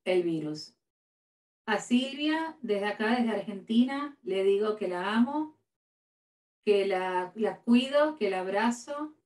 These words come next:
que, que la quiero y que ya para la semana que viene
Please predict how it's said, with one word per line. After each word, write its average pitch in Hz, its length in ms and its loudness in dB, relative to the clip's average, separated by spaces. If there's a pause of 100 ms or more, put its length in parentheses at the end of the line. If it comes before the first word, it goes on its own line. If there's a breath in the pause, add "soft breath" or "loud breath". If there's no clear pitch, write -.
(600)
que, 185 760 0
que 202 140 -2
la 180 160 -2
quiero 269 680 0
y 208 160 -6
que 196 340 0
ya 214 180 -2
para 247 140 -2
la 208 120 0
semana 220 360 2
que 208 120 -2
viene 240 560 0